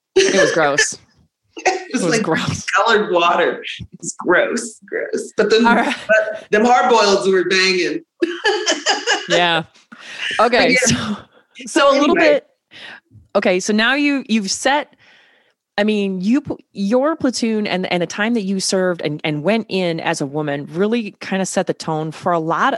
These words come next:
Speaker 1: of the, the, the females like me who followed behind you. You
Speaker 2: Mm-hmm.
Speaker 1: know, you were the first ones to go through and endure the Crucible. You were
Speaker 2: Mm-hmm.
Speaker 1: the first ones to do and, and run the P F, like, uh, the full run for the P F T. Now,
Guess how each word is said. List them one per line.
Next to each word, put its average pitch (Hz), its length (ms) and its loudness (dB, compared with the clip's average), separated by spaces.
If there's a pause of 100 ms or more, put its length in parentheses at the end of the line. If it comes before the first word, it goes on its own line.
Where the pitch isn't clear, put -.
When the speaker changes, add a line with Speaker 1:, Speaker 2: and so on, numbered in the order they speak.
Speaker 1:
of 185 640 0 (920)
the, 196 280 -2
the, 170 180 0 (160)
the 185 140 -2
females 254 380 0
like 170 160 0
me 196 260 -2
who 170 160 -6
followed 156 360 -2
behind 143 340 -6
you. - 120 -8 (400)
You 180 100 -4
Speaker 2:
Mm-hmm. 160 180 -2
Speaker 1:
know, 147 80 -10
you 180 240 -2
were 262 100 -2
the 254 100 0
first 226 260 -2
ones 196 180 -2
to 170 80 -6
go 160 160 2
through 175 400 -2
and 147 120 -2
endure 147 340 -4
the 151 80 -4
Crucible. 135 540 -10 (360)
You 208 140 -4
were 247 60 0
Speaker 2:
Mm-hmm. 233 40 -4
Speaker 1:
the 214 80 -2
first 185 320 -6
ones 170 320 -6
to 165 100 -8
do 160 480 -2
and, 151 240 -4
and 147 200 -6
run 175 180 0
the 180 80 -2
P 170 220 -4
F, - 140 -8 (140)
like, 160 260 -4
uh, 151 120 0 (120)
the 156 180 -4
full 190 280 -2
run 160 320 -2
for 156 100 -8
the 151 80 -4
P 160 160 -6
F 147 100 -6
T. 139 120 -6
Now, 143 260 -4